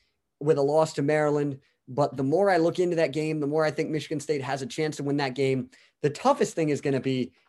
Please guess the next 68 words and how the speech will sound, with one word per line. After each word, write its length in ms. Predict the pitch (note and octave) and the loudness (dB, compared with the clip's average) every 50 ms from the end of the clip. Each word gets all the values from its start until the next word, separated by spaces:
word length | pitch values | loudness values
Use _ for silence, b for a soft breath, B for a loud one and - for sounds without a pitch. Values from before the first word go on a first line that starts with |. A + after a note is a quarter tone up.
| _ _ - | _ _ -4
can 180 | - A#3 B3+ | -2 2 4
they 100 | A3+ F#3 | 4 4
win 220 | E3 F3 E3+ D3+ C3 | 4 4 2 0 0
both 320 | - D#3 D#3+ F3+ F3 - | 0 2 2 2 2 0
of 60 | D#3+ | 0
those 200 | C#3+ C#3+ C#3 C3+ | 2 2 2 2
games 280 | - C#3+ C3+ C3 A#2+ A#2+ - - | 2 2 0 0 0 -4 -4 -4
on 200 | B2+ C3 C3 B2+ | -2 -2 -2 -2
the 100 | A2+ A2 | -2 -2
road? 320 | A2+ A2 G#2 - - F#2 - _ _ _ _ _ _ _ _ _ _ _ - | -4 -4 -6 -6 -10 -14 -18 _ _ _ _ _ _ _ _ _ _ _ -2
I 40 | E3+ | 0
mean, 100 | F#3 F#3+ | 2 2
these 200 | A3+ B3+ G#3+ A#3+ | 2 4 6 8
are 60 | A#3+ | 8
the 100 | F#3+ F3 | 8 6
top 300 | - - G3+ G#3 - - | 4 4 4 4 4 4
two 160 | - G3+ C#3 | 0 -2 -2
teams 280 | - F#3 F#3 F3 D#3+ C#3+ | 0 0 0 0 0 0
in 60 | D3 | 0
the 80 | C#3+ B2 | 0 0
Big 200 | C#3+ C#3 C3 - | 0 0 0 0
Ten, 220 | D3 B2+ G#2+ A2 | 0 0 0 0
both 240 | A2 C#3 D#3 D#3 - | 0 0 0 0 -2
tied 300 | - D#3+ D#3+ E3 D#3+ D#3+ | 0 2 4 4 4 4
for 120 | E3 D3 | 0 -2
first 280 | C3+ D#3 D3+ D3 C#3+ - | -2 -2 -4 -4 -4 -4
in 80 | C#3+ | -4
the 60 | B2+ B2 | -2 0
Big 160 | C3+ B2 B2 | -2 -2 -2
Ten 160 | C3+ B2 A#2+ | -4 -6 -6
at 80 | G#2+ - | -6 -6
seven 260 | - C3 A#2+ A2 G#2+ | -6 -4 -4 -4 -4
and 100 | G#2 A2 | -6 -4
one. 340 | A#2 A#2 A2 G2 F#2+ F#2 F#2 _ _ _ _ _ _ _ _ _ _ _ _ _ _ _ - | -4 -4 -6 -6 -8 -12 -16 _ _ _ _ _ _ _ _ _ _ _ _ _ _ _ 0
Two 160 | A#3 C4 B3+ | 2 4 6
and 80 | G#3+ | 6
oh 80 | G#3+ A3 | 8 6
is 80 | E3 D#3 | 6 4
a 40 | |
bold 320 | C3+ C3+ E3+ E3+ E3 C#3+ C3 | 4 6 6 6 6 4 0
claim, 380 | - C#3 C#3 C3 A#2+ A2+ A2 | -2 0 0 0 0 0 0
but 100 | A2 B2+ | 0 0
I 100 | C3+ C#3 | 2 2
think 220 | C#3 F#3+ F#3+ F#3 F#3+ | 2 0 0 -2 -2
this 120 | F3+ - | -4 -6
team 180 | - F#3 F3 D#3+ | -4 -2 -2 -2
is 100 | C3 C3+ | 0 0
ready 200 | C#3+ D3 D3+ C#3+ | 0 0 0 -2
for 200 | C#3+ D3+ D#3 C#3+ | -2 -2 -2 -2
it 100 | C#3 - _ _ - | -2 -4 _ _ 6
if 320 | G#3+ A#3+ B3+ B3 - - _ _ _ _ _ _ _ _ _ - | 8 8 8 8 6 -4 _ _ _ _ _ _ _ _ _ 2
they're 160 | E3+ E3+ F3 | 2 4 6
able 220 | E3+ E3 D#3+ D#3+ | 6 6 6 4
to 60 | D3+ | 2
play 340 | C3 - - F3+ F3+ F3+ F3+ | 0 0 0 2 2 4 2
well, 560 | E3+ D#3 E3+ E3+ E3+ F3 F3 F3+ F#3 F3 D#3 - _ _ _ _ _ | 2 4 8 8 10 10 10 8 4 0 -8 -16 _ _ _ _ _
first 240 | - D#3+ D#3 C#3 - | 2 4 4 2 2
of 80 | B2 | 0
all, 240 | A#2+ A#2+ A#2 A#2 - B B B - | 0 2 2 0 -2 B B B 0
but 100 | C#3 D#3 | 2 4
also 320 | E3+ F3+ F3+ - F3 D#3+ | 6 4 4 4 4 4
I 80 | D#3 D3+ | 4 4
think 240 | D3+ E3+ E3 D#3 D#3+ | 2 0 -2 0 2
they 100 | D#3+ D3 | 2 2
need 220 | C#3+ C#3+ C3+ C3 | 2 0 -2 -2
Tori 240 | - C3+ C3 B2 A#2+ | -2 0 2 2 2
Osmond 340 | A#2 A#2 A2+ - G#2 - - | 2 0 -2 -4 -8 -12 -12
back. 300 | F2 D2 D2 - - | -12 -14 -14 -16 -20